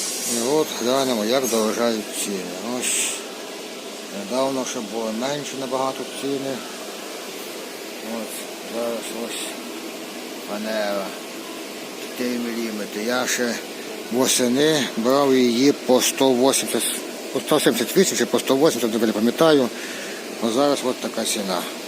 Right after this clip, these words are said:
Ну, що робити, треба брати. Одне радує, що U S B не сильно подорожчало. Ось зараз десятка. Ось така ціна.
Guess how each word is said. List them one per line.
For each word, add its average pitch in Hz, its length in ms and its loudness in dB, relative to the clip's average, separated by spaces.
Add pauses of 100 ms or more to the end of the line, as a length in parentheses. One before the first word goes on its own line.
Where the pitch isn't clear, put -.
(1040)
Ну, 139 120 -4
що 160 160 6
робити, 107 400 2
треба 127 220 4
брати. 117 400 2 (2250)
Одне 151 220 4
радує, 139 920 6
що - 240 4
U 135 520 4
S 117 340 4
B 135 220 4
не 123 60 4
сильно 123 420 4
подорожчало. 185 1000 4 (400)
Ось 113 180 -4
зараз 127 320 2 (200)
десятка. 175 760 2 (2000)
Ось 135 200 -2
така 127 180 0
ціна. 156 540 0